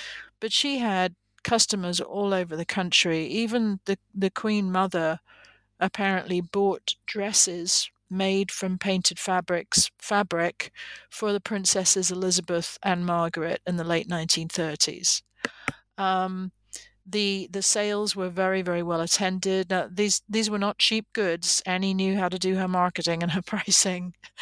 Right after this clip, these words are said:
But I think one of the wonderful things about this, in addition to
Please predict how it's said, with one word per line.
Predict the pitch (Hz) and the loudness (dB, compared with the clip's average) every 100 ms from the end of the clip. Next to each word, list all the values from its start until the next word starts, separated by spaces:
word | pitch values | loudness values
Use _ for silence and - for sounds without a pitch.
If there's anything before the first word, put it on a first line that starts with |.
| 320 247 - - - - | 0 0 -2 -8 -8 -6
But | 214 233 - _ _ 196 | 2 2 2 _ _ -4
I | 220 | 0
think | 311 240 | 0 0
one | 240 233 | 0 2
of | 220 | 2
the | 214 | 0
wonderful | 202 233 226 220 - 190 | 0 0 2 0 0 2
things | 208 196 196 190 | 4 4 4 0
about | 175 180 - | 2 0 0
this, | 180 180 - - | 0 2 2 2
in | 202 | 0
addition | 202 - 233 - 240 208 | -2 0 2 4 2 0
to | 196 - 202 202 196 190 | 0 0 2 2 0 -2